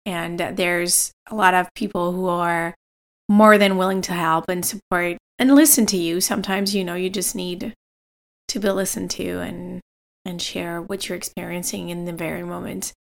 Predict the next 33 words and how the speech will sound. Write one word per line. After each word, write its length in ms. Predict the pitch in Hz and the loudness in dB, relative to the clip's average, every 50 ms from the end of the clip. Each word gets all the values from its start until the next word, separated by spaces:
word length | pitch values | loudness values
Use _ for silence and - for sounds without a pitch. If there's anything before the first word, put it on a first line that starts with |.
| _ _ | _ _
That's 540 | 175 185 226 233 254 254 - - - - - | -4 0 2 2 4 2 2 0 0 0 2
my 220 | 240 220 214 220 | 2 4 4 2
take 360 | 214 214 - 196 185 180 190 - - | 2 0 -2 -2 -2 -2 -2 -4 -6
on 380 | - 185 180 180 180 190 208 208 190 - 285 269 - - 349 226 - - _ _ _ _ _ | -8 -6 -4 0 2 6 6 6 8 8 8 8 8 8 4 4 2 -2 _ _ _ _ _
<laughs> 800 | - - - - - - - - - - - _ _ _ _ - | -4 -2 -2 -2 -2 -4 -8 -10 -12 -16 -18 _ _ _ _ 2
handling 640 | - 302 311 277 269 262 254 254 247 247 - - 220 | 6 8 8 10 10 10 10 10 10 10 8 6 4
discomfort 840 | 220 247 247 - - 226 214 214 - 220 208 208 208 214 - - - - | 4 4 4 4 4 2 2 2 4 4 6 6 6 6 4 2 -2 -2
and, 480 | 214 208 196 196 196 196 196 202 - - - _ _ _ _ | 0 2 2 2 2 2 2 0 -2 -4 -8 _ _ _ _
uh, 180 | - 208 202 202 | -2 -2 0 0
the 120 | 196 202 | 0 0
discomfort 580 | 190 208 202 - - - 196 202 - - 196 - | 0 0 0 -2 0 -2 -2 -2 -2 -2 -2 0
of 200 | - 196 202 214 | 0 -2 -2 -2
growth, 420 | 202 185 - 208 214 208 - - - | -2 -2 0 0 0 -2 -2 -2 -2
basically. 720 | 214 196 202 196 - 220 - - - - - 214 226 226 - | 0 2 2 0 -2 -4 -8 -6 -6 -4 -2 -2 -2 -2 -2
I 60 | 202 | 0
hope 180 | 214 285 285 285 | 2 2 2 4
this 200 | - 311 285 - | 4 2 2 2
is 100 | - - | 0 0
helpful 440 | - 208 196 196 - 208 202 196 202 | 0 0 0 0 0 0 0 2 2
and 260 | 202 202 196 196 190 | 0 0 0 -2 -2
this 140 | 196 - - | -2 -2 -4
is 140 | 202 190 | -4 -2
insight 420 | 196 190 190 190 - 185 190 220 208 | -2 -4 -4 -4 -2 -2 -2 -2 -2
that 240 | 208 180 170 - - _ _ _ _ - | -4 -4 -4 -6 -8 _ _ _ _ -2
is 180 | 220 226 220 | 2 4 6
interesting 460 | 247 247 247 262 254 254 - 277 254 247 | 8 8 8 6 4 4 4 4 4 4
to 120 | - 269 | 4 4
you 300 | 247 247 247 247 247 247 | 4 6 6 6 6 6
if 260 | 254 233 220 220 - - | 6 4 4 2 0 0
you 220 | 220 214 214 214 | 0 2 2 2
might 260 | 214 208 202 208 196 202 | 0 0 0 0 0 0
be 100 | 214 208 | -2 -2
experiencing 1000 | 208 - - - - 214 196 202 202 196 - - 202 208 202 202 208 208 208 | -2 -4 -8 -4 -4 -2 -2 -2 -2 -2 -2 -2 -2 -2 -2 -2 -2 -4 -6